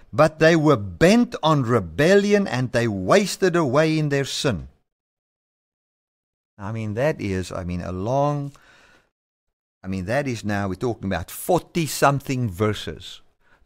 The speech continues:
talking about the rebellion of Israel.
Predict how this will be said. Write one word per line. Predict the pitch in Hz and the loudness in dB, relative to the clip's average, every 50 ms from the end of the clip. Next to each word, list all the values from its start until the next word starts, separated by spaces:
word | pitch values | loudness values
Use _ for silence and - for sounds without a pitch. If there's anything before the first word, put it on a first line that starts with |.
| _ | _
talking | - 139 135 127 - - 139 131 123 | 0 2 2 2 0 -2 -2 0 0
about | 117 107 104 110 104 101 101 - | 0 0 0 0 0 -2 -2 -4
the | - | -4
rebellion | 98 101 98 90 82 - 113 117 113 107 110 104 101 | -2 -2 -2 -2 0 0 0 0 0 0 -2 -2 -2
of | 92 90 87 | -4 -4 -6
Israel. | 90 87 85 - 78 78 73 69 76 73 - | -6 -8 -10 -10 -12 -14 -14 -16 -18 -20 -20